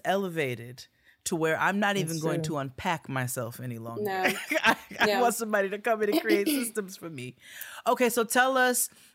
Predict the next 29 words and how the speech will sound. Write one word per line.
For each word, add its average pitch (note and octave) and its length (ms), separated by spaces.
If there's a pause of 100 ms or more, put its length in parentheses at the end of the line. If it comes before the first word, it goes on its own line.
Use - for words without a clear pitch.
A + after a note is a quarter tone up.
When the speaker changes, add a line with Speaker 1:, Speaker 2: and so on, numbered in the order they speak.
Speaker 1:
as A3 220
we're B3 80
talking G#3+ 380
a F#3+ 40
little F3+ 200
bit F3 120
more D#3+ 160
about D#3 240
Tidied D3+ 360
by C3+ 180
K, C3 440 (640)
um, D#3 460
tell A3+ 240
us B3 100
about A3+ 220
some A3 160
of G#3 60
the F#3+ 80
things G3+ 280
that F#3 200
you F#3+ 120
offer, E3+ 540
if B2 200
there's B2+ 400 (120)
promotions, F3 640
if C3 140
you've D3 240
got, D#3+ 360 (420)
uh, C3 180